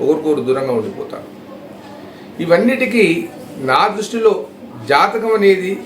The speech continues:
మీకు కరెక్ట్గా తెలియజేస్తూ ఉంటుంది. దాన్ని జాగ్రత్తగా కనుక గమనిస్తే మీకు ఫలితాలు వస్తాయి, దాన్ని జాగ్రత్త పడవచ్చు. నేను చాలామంది జీవితాలు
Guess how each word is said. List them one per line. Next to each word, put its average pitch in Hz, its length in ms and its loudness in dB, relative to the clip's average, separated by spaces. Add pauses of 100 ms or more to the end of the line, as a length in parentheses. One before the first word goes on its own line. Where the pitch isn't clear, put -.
(100)
మీకు 156 160 -6 (180)
కరెక్ట్గా 208 420 2 (320)
తెలియజేస్తూ 156 480 -2 (100)
ఉంటుంది. 98 280 -8 (140)
దాన్ని 151 180 0 (100)
జాగ్రత్తగా 165 560 0
కనుక 139 200 -4 (120)
గమనిస్తే 131 440 -6 (200)
మీకు 120 200 -8 (360)
ఫలితాలు 131 420 2
వస్తాయి, 113 300 -4 (340)
దాన్ని 123 240 0
జాగ్రత్త 120 400 0
పడవచ్చు. - 400 -12 (1300)
నేను 185 240 2
చాలామంది 214 480 2 (100)
జీవితాలు 190 420 4